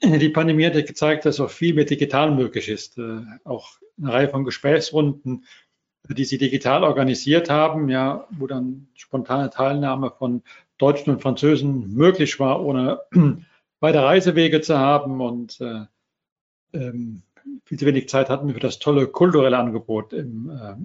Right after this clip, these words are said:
äh, im Haus Rheinland-Pfalz, äh, in Dijon, äh, was in dieser legendären Bibliothek alles stattfindet. Das ist auch, äh, toll und faszinierend. Also es lohnt auch mal,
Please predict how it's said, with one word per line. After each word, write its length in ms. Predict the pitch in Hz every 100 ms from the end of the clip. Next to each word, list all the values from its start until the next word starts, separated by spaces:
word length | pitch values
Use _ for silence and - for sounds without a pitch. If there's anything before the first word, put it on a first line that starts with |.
| - -
äh, 60 |
im 120 | 170 113
Haus 240 | 135 -
Rheinland-Pfalz, 720 | 131 117 - 131 139 139 -
äh, 340 | 135 123 120 - 156
in 140 | 147
Dijon, 720 | 139 110 143 147 143 170 127
äh, 60 | 123 - _ _ _ _ -
was 180 | 131 -
in 100 | 127
dieser 140 | 127
legendären 560 | 127 127 120 143 127 117
Bibliothek 520 | 143 131 - 147 143
alles 200 | 127 120
stattfindet. 540 | 156 156 - 156 147
Das 140 | 139 151
ist 140 | 139
auch, 320 | 175 156 -
äh, 320 | 143 131 127 131 -
toll 140 | 156
und 120 | 156
faszinierend. 440 | 156 135 - 151 196
Also 140 | 170
es 120 | 123
lohnt 260 | 165 180 175
auch 120 | -
mal, 300 | 139 139